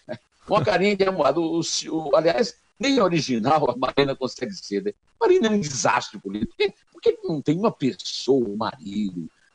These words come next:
a-, alguém próximo, pode dizer pra ela, Vai, tira, vá pro-, se aposenta, filha.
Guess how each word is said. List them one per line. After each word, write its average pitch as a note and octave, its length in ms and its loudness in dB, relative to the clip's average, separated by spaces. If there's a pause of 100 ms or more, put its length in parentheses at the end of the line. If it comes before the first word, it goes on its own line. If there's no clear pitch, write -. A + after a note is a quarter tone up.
(100)
a-, F2 260 -4
alguém G2+ 260 2
próximo, - 560 0
pode D3+ 140 0
dizer D#3 160 0
pra C3+ 100 2
ela, C3 160 0 (580)
Vai, F#4+ 180 2
tira, D3+ 760 4
vá D3 260 -4
pro-, G3 160 -2
se - 100 0
aposenta, E3 800 2
filha. G2+ 340 2